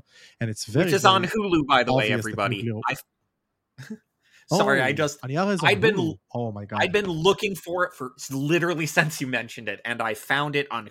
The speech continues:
Speaker 2: Hulu recently. So anyone in America, and I think Britain,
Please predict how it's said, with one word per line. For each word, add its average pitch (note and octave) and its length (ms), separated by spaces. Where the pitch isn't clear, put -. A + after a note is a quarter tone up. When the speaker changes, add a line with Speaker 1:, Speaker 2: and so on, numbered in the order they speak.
Speaker 2:
Hulu C3 420
recently. A#2 540
So A#2+ 320
anyone E3+ 360
in D#3+ 80
America, D3 640
and B2 140
I A2+ 80
think - 320
Britain, D#3+ 420